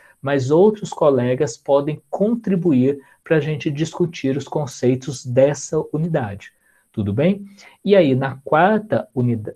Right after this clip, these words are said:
semana da unidade, a gente vai ter a atividade avaliação, que nada mais é do que consolidar os conhecimentos e as reflexões feitas ao longo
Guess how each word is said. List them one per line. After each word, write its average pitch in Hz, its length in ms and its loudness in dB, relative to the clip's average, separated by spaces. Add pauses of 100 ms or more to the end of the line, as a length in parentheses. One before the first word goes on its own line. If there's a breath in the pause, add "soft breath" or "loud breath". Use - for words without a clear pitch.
semana 107 640 -2
da 98 140 -2
unidade, 135 520 -2
a 160 40 2
gente 156 260 -6
vai 156 160 0
ter 156 380 0
a 156 320 -4 (120)
atividade 143 800 -2
avaliação, 131 720 -2 (300)
que - 120 -4
nada 175 400 0
mais 156 300 -2
é 143 140 2
do 147 100 -10
que 156 160 -6 (140)
consolidar 156 960 0 (240 loud breath)
os 165 220 -4
conhecimentos 160 960 -4
e 156 60 0
as 139 120 -6
reflexões 139 800 -8
feitas 131 480 -4
ao 151 100 0
longo 151 840 2